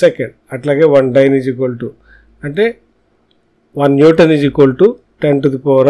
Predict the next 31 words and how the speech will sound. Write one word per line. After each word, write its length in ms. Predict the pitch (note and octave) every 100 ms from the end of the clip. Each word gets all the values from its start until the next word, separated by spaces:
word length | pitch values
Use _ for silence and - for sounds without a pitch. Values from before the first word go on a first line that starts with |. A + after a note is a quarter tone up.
| G3
of 60 | G3+ _ _ _ _ _ _ _ -
five 280 | C#3 C#3 F3 - - C#3 B2
dynes. 280 | C3+ A#2 G2+ - _ _ _ _ - D3
Dine 200 | E3 F3+
అనేది 380 | E3+ E3+ E3 D3+ D3+
ఎవరిది? 340 | D3 C#3 D3 D3 D3+ -
Force 280 | D#3 C#3 -
unit. 360 | A#2 A2+ - - - _ _ _ _ _ _ _ -
కాబట్టి 240 | E3 E3
అది 100 | E3 -
force 240 | E3+ E3 F3
అని 140 | E3 D#3 D#3
మనం 120 | D3+ C#3+
చెప్పాలంటే 520 | D3+ E3 D#3 D#3 D3+ D3+
ఏం 60 | D3+
చెప్తాం? 340 | C#3+ - D3+ D3 D3 _ _ _ - D#3
One 140 | C#3+ C#3+
dyne 200 | D3+ D#3 D3+
is 80 | D3
equal 200 | D3+ C#3+ C#3+
to 40 | C#3
అంటే 180 | C3+ C#3+
ఏం 100 | C#3+ C#3+
రాస్తాం? 400 | C#3 B2 D3+ C#3 C3+ C#3 _ _ - -
ఆ, 40 | D#3 E3 F#3+ D#3+ D3+ C#3+ D3 D3+
సీజే 300 | F3+ D3+ C#3+ -
system. 340 | B2+ - B2+ - -
సీజే 300 | - E3 E3+ D3+
సిస్టమ్‌లో 380 | D#3+ - D#3 D3 C3
మాస్కి 360 | C#3 D3 - D3
ఏంటి? 280 | C3 C3+